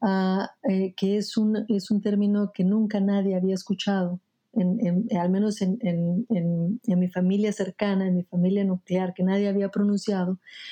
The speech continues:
eh, eh, levantó toda clase de, toda clase de emociones. Y ese conocimiento me, me, me ayudó a interrogar, eh, muchas otras cosas. Te doy un ejemplo. Cuando yo leí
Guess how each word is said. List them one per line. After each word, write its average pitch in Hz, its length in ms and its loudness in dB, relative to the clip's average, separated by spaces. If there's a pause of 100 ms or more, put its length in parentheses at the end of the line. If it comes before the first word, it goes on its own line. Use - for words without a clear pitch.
(280)
eh, 185 400 2 (200)
eh, 180 460 2 (200)
levantó 190 500 0
toda 202 280 0
clase 190 440 -2
de, 185 360 0 (180)
toda 202 220 0
clase 190 280 -4
de 190 80 0
emociones. 180 680 -2 (360)
Y 208 280 2
ese 214 500 -2 (100)
conocimiento 196 760 0
me, 190 320 0
me, 180 540 0
me 180 380 2
ayudó 185 340 0
a 202 60 2
interrogar, 190 760 0 (520)
eh, 180 380 2 (680)
muchas 214 340 0
otras 214 280 -2
cosas. 214 260 -2
Te - 80 -2
doy 202 240 0
un 208 80 2
ejemplo. 202 520 -2 (340)
Cuando 202 320 0
yo 220 200 0
leí 254 640 0